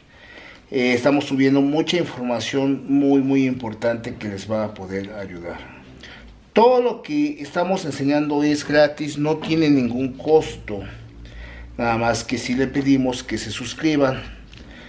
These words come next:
para que cada video que vaya subiendo les llegue las notificaciones y así ustedes puedan estar enterados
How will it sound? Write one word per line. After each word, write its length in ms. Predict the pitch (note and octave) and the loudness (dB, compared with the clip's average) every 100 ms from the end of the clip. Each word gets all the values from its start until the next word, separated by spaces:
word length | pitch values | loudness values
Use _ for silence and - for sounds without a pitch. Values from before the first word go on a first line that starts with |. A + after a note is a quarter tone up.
| - - - | -20 -6 0
para 240 | C3+ C3+ | 2 2
que 220 | C3+ A#2+ | 0 -2
cada 300 | F3+ F3+ G#3+ | 2 2 2
video 500 | G3+ D#3+ D3+ D3+ D#3 | 0 0 2 2 2
que 80 | D3 | 2
vaya 480 | B2 B2+ C3 B2+ B2 | 4 4 4 4 2
subiendo 760 | - C#3+ D3+ C#3 C3+ C#3+ C#3 - | 0 0 2 2 2 0 -2 -4
les 160 | A#2+ | -2
llegue 260 | A#2+ B2+ B2 | 0 0 0
las 160 | A#2+ A#2 | 0 0
notificaciones 1300 | G#2+ G#2+ G#2 A2 A#2 - F3 E3 C3 B2 - - - - - - - - - | -6 -10 -10 -8 -6 -4 2 2 2 0 -2 -8 -10 -14 -18 -18 -18 -8 0
y 80 | |
así 220 | B2+ - C3 | 0 0 -2
ustedes 640 | - C3+ C#3+ C#3 C3+ - - - - - | 2 4 6 6 4 -4 -16 -20 -20 -14
puedan 340 | - F3 G3+ F3 | 2 4 6 2
estar 280 | C3+ D3+ D3+ | 0 0 0
enterados 640 | D3 C#3 C3 C3+ C#3 - | 0 0 2 2 2 -2